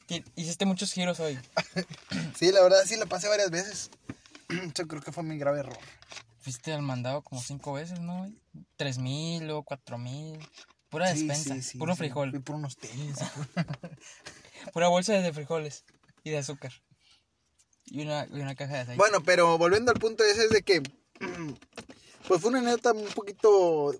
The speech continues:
Speaker 2: mala.
Speaker 1: Gra-, gracio-, agradable.
Speaker 2: M-,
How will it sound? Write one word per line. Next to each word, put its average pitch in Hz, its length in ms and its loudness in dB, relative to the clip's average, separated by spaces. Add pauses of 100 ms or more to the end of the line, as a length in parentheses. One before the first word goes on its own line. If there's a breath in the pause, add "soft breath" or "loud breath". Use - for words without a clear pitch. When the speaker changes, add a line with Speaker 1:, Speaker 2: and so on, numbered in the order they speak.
(220)
Speaker 2:
mala. 175 420 6
Speaker 1:
Gra-, 170 220 -4
gracio-, 160 460 0
agradable. 143 640 2
Speaker 2:
M-, 156 280 -14